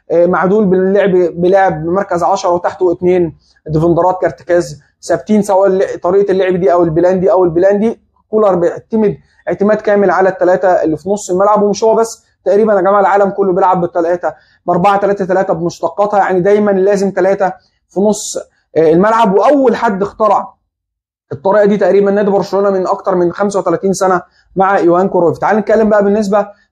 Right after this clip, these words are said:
محليًا، أنا شايف النادي الأهلي بيتحرك تحركات متميزة،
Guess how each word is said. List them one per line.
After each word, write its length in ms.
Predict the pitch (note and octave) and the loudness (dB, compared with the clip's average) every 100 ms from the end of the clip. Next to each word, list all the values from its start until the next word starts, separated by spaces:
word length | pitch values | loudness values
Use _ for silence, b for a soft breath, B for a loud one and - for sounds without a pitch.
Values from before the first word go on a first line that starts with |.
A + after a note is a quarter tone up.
| - | -10
محليًا، 680 | E3 F#3 G3+ A#3 A#3 G#3 - | -4 0 2 2 0 -2 -6
أنا 120 | F#3 | -4
شايف 400 | F#3+ G3+ F#3 D#3 - | -2 0 0 -2 -4
النادي 200 | E3+ F3+ | -2 0
الأهلي 200 | F#3 G3 | 2 2
بيتحرك 420 | F3 - G3 F3+ | 0 -2 -2 -2
تحركات 380 | - E3 D#3+ F3 | -6 -6 -4 -6
متميزة، 540 | F3 D3+ D#3+ F3 E3+ | -4 -2 0 0 -2